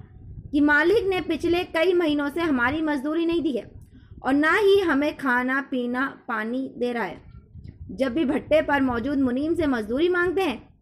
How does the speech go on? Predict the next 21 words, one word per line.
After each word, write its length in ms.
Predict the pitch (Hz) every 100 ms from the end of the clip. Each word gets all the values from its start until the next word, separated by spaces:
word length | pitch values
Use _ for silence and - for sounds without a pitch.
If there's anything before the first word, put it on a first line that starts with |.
| _ _
तो 120 | 294
वह 140 | 285 262
हमें 240 | 226 262
गालियां 340 | 220 214 262 247
देकर 280 | 220 262
वहां 200 | 254 202
से 120 | 214 254
भगा 240 | 233 202
देता 240 | 226 254 269
है। 160 | 214 - - - - - - 226
इसके 200 | 226 277
अलावा 240 | 254 302
मालिक 400 | 294 240 269 339
भी 80 | 339
उनसे 220 | 330 349 285
गाली 340 | 240 240 302
गलौज 440 | 247 240 262 302 320
से 160 | 302
बात 240 | 285 294 294
करता 240 | 311 -
है। 120 | 302